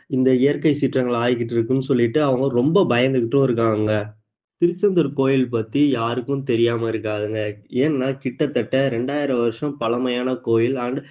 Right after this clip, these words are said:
ஆறு படை வீடுலயே கடல் ஒட்டி இருக்க கோயில் இது மட்டும்தாங்க.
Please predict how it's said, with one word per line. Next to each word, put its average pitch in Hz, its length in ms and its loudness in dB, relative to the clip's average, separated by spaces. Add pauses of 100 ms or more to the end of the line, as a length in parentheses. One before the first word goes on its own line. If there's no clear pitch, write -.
(220)
ஆறு 143 320 0
படை 143 280 2
வீடுலயே 127 580 2
கடல் 135 360 0
ஒட்டி 139 320 0
இருக்க 120 320 4
கோயில் 117 400 2
இது 117 220 2
மட்டும்தாங்க. 113 720 0